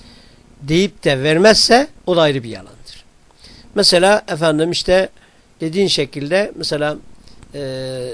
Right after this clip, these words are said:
ben işte birisine mesela bir şey şey yapıyor, e, işte yalan dolan karıştırarak "Ya ben bunu şaka yaptım." Allah Resulü sallallahu aleyhi ve sellemin şakaları da ciddiydi, ciddiyeti de ciddiydi. Mesela bir gün Efendimiz sallallahu aleyhi ve selleme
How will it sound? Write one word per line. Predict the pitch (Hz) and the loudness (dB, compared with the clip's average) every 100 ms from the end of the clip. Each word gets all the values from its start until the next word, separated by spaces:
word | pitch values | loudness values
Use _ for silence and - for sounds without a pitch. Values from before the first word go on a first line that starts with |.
| 120 | -6
ben | 175 170 - | -2 -2 -4
işte | 165 156 135 - | -8 -6 -8 -6
birisine | 165 165 175 175 151 | -6 -2 0 0 0
mesela | 143 147 143 | -2 -4 -4
bir | |
şey | 139 175 | -2 -2
şey | - | -2
yapıyor, | 143 131 151 190 269 - - - - - | -2 -2 -2 -2 -4 -14 -20 -20 -20 -16
e, | 147 135 127 127 127 | -10 -8 -8 -8 -10
işte | - 156 | -6 -2
yalan | 165 175 165 | 2 2 2
dolan | 156 156 139 | 2 0 0
karıştırarak | 127 156 151 - 170 165 190 - 180 | -4 -6 -6 -4 0 0 -2 -6 -4
"Ya | 170 | -2
ben | 170 165 | -2 -2
bunu | 175 | -4
şaka | - 151 165 | -4 -4 -4
yaptım." | 127 - - - - - - - - - - 156 | -6 -8 -20 -20 -20 -20 -20 -20 -20 -20 -14 -8
Allah | 160 170 | -4 -4
Resulü | 165 190 | -4 -4
sallallahu | 175 165 160 175 | -2 -2 0 2
aleyhi | 165 139 | 2 0
ve | 123 | -4
sellemin | 139 139 147 208 302 - - - - - - | -4 -4 -2 -2 -4 -14 -20 -20 -20 -20 -12
şakaları | - - 156 - 175 175 202 | -4 -2 -2 0 2 2 2
da | 170 131 | 0 -2
ciddiydi, | 139 120 139 135 151 170 | -6 -6 -6 -6 -6 -6
ciddiyeti | 156 135 156 - 165 | -8 -4 -4 -2 -6
de | 127 | -6
ciddiydi. | 120 110 - - - - - - - - - - | -10 -14 -18 -18 -18 -20 -20 -20 -20 -20 -20 -6
Mesela | - 170 175 | -2 2 2
bir | 190 | 2
gün | 165 170 175 _ - - - | 0 -2 -4 _ -20 -20 -12
Efendimiz | 151 170 | -6 -2
sallallahu | - 160 165 170 | 0 0 0 0
aleyhi | 143 | -2
ve | 139 | -4
selleme | 147 139 143 196 | -6 -6 -4 -4